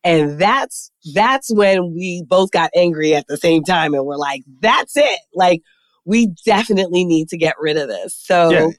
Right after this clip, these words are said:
Speaker 2: and, and we weren't, when, until we looked at the expenditures, what was coming in and what was coming out, we were happy to pay our whole life and our disability insurance. Like, "Oh, yeah, I mean, that's just a payment that we have to
Speaker 1: Right.
Speaker 2: pay." But then we started getting our student loan payments, which were lower than that,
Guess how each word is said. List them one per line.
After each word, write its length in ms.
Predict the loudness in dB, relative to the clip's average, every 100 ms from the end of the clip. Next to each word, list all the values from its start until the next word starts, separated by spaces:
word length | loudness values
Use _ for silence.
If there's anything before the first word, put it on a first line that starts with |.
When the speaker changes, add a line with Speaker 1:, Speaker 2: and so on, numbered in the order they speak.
| 0
Speaker 2:
and, 160 | 2 4
and 240 | 2 4
we 100 | 2
weren't, 240 | 4 2 0
when, 320 | 0 2 0 -2
until 320 | -2 2 2
we 120 | 4
looked 340 | 2 0 0 0
at 120 | -2 -4 -4
the 280 | 0 0 0
expenditures, 760 | -6 -2 0 2 0 0 0 0
what 100 | -2
was 140 | -4
coming 320 | -2 -2 0
in 140 | 0 2
and 120 | 0
what 120 | 0
was 120 | -4
coming 300 | -6 -6 -2
out, 240 | 0 0 -2 -12 -12 0
we 100 | 2
were 100 | 2
happy 320 | 0 0 0
to 100 | -2
pay 160 | 0 0
our 120 | 0
whole 180 | 0 0
life 380 | 0 -2 -6 -10 -6
and 120 | -4
our 100 | -2
disability 400 | -4 -4 -2 -2
insurance. 240 | -4 -6 -4
Like, 80 | 0
"Oh, 60 |
yeah, 100 | 0
I 100 | -2
mean, 320 | -4 -6 -6 -4
that's 300 | -2 -2 -2
just 180 | -4 -4
a 60 |
payment 320 | -2 0 0 0
that 80 |
we 80 | 0
have 100 | -2
to 80 | -2
Speaker 1:
Right. 120 | 0
Speaker 2:
pay." 240 | 0 0 -4 -16 -20 _ -2
But 120 | 2
then 200 | 2 4
we 160 | 2 2
started 300 | 0 0 2
getting 260 | 2 2
our 160 | 2 0
student 360 | -2 -2 0 2
loan 220 | 2 2
payments, 340 | 0 -2 0
which 160 | -2 0
were 100 | 0
lower 400 | 2 4 4 2
than 160 | 2
that, 200 | 0 -2